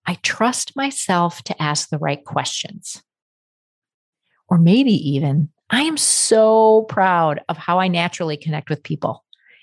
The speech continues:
It makes me approachable and my leadership authentic." These and so many more are available to you.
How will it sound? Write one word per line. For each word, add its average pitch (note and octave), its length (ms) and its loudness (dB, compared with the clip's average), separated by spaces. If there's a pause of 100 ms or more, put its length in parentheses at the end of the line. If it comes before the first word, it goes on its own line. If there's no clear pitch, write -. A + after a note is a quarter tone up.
It F#3 140 0
makes F#3+ 260 0
me F3 120 4
approachable A#3+ 720 -2 (280)
and E3+ 140 0
my C#3 160 0
leadership F3 680 0 (240)
authentic." - 680 -6 (1500)
These A#3 500 2
and D3+ 260 -2
so - 640 2
many F#3 220 4
more E3 600 2 (280)
are D#3+ 140 0
available E3+ 460 0
to - 160 -10
you. C3+ 240 -8